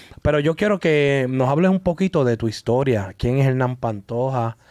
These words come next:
Eh, ¿de dónde sale Hernán Pantoja? Sus comienzos, cómo empezó en esto de la radio. Sabemos que eres el programador de Radio Redentor, ciento cuatro punto uno F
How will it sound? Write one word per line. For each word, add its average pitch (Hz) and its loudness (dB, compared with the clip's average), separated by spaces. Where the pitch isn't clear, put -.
Eh, 101 -2
¿de 92 -4
dónde 110 -4
sale 123 -2
Hernán 110 -6
Pantoja? 107 -8
Sus - -12
comienzos, 104 -8
cómo 101 -10
empezó 104 -8
en 101 -6
esto 107 -12
de 110 -10
la 98 -10
radio. 104 -6
Sabemos 95 -4
que 101 -2
eres 101 -2
el 98 -4
programador 98 -4
de 95 -6
Radio 95 -6
Redentor, 95 -8
ciento 95 -10
cuatro 98 -8
punto 101 -8
uno 120 -2
F 117 -2